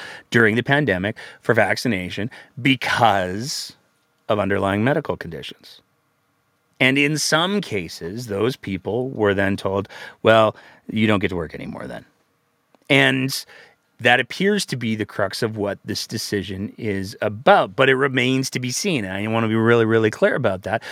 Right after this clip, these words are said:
because the details as to whether or not some of these people are people who said, "I have religious issues with this," um,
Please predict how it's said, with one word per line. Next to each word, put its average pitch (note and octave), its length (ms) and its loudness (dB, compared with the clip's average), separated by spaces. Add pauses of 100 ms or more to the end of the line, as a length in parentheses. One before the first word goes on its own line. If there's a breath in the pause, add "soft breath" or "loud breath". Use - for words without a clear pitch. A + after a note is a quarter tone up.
(160 loud breath)
because C#3+ 400 2 (260 loud breath)
the C3 80 2
details B2 460 2
as A#2 160 0
to C3 120 -2
whether G#2 380 2
or G#2+ 60 4
not G2 240 -6
some G#2+ 180 -2
of C#3 140 -2
these A2 160 -4
people G#2+ 320 -4
are G2+ 100 0
people G2+ 320 -6
who G2+ 100 -8
said, G2 320 -2 (340 loud breath)
"I G#2+ 120 2
have G2 240 0
religious G2+ 460 -2
issues F#2+ 400 -8
with F#2 140 -10
this," F#2+ 360 -6 (280 loud breath)
um, F#2 640 -4